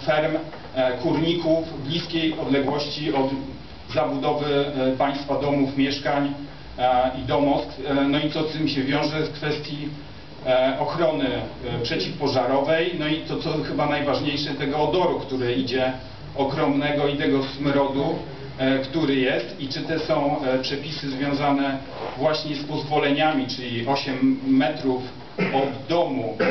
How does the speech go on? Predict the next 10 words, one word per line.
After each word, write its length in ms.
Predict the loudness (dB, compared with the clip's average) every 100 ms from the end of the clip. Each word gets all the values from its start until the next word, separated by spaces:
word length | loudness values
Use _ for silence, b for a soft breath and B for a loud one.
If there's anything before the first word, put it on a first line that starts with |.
| 4
można 160 | 2 2
dopiero 240 | 2 0
postawić 500 | 2 0 0 0 -2
kurnik, 360 | -2 -2 0 -2
czy 120 | -4
te 340 | -2 0 0 -2 -8 -12 -12 -6
przepisy 480 | -4 -2 -4 -4 -4
są, 420 | 0 2 4 2
e, 380 | 2 2 2 -2 -6 -4
egzekwowane. 760 | -2 0 -2 0 2 4 2